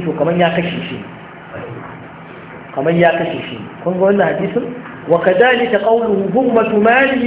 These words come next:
كحرمة دمه." Manzon sun ya ce, "Alfarmar dukiyar musulmi, to kamar alfarmar jininsa ne."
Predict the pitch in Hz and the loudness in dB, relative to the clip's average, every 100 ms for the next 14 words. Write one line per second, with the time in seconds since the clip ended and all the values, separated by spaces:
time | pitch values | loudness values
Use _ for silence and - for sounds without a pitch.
0 | 233 208 220 196 185 165 156 147 117 - | 0 2 2 2 2 2 2 0 -2 -6
1 | - - - - - 151 151 214 208 220 | -10 -12 -14 -14 -4 -2 2 2 2 2
2 | 196 190 196 214 175 - - - 170 165 | 2 2 0 0 -2 -4 -4 0 0 0
3 | 220 254 240 233 - - 269 269 220 220 | 0 0 2 2 2 0 2 2 2 2
4 | 226 226 220 220 208 202 269 320 170 156 | 4 2 2 2 2 2 4 2 0 -4
5 | - 175 165 - 170 208 202 151 175 165 | -4 0 2 2 2 2 0 -2 -2 0
6 | 165 165 175 180 170 147 - | 0 0 2 2 0 -2 -6